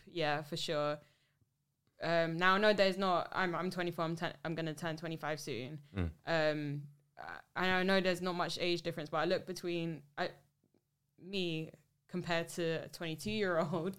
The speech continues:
Speaker 2: Yeah.
Speaker 1: um, I tend, I, they tend to be a bit more open-minded,
Speaker 2: Yeah.
Speaker 1: I think.
Speaker 2: I think
Speaker 1: Generally
Speaker 2: so.
Speaker 1: spe-,
Speaker 2: I think that's where it's
Speaker 1: generally
Speaker 2: going, and it's getting more and more open-minded as the time's
Speaker 1: Yeah.
Speaker 2: going on.
Speaker 1: And questioning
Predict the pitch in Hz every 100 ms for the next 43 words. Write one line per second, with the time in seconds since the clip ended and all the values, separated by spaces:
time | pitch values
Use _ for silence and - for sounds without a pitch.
0 | - 90 85 87 - - 185 180 170 175
1 | 175 196 185 - 175 175 - _ _ -
2 | 185 190 208 196 175 160 156 165 151 151
3 | - 160 156 151 143 - _ _ - 156
4 | 147 147 139 139 139 131 - - 95 82
5 | 71 - 131 127 - - - 202 180 185
6 | 165 143 85 87 117 - - 113 104 -
7 | 95 90 - 92 90 92 87 - 90 80
8 | 87 92 92 90 87 85 87 82 82 82
9 | 82 80 78 - 85 85 80 82 80 80
10 | 80 82 _ _ _ _ _ 170 208 208
11 | 190 - 185 170 160 156 156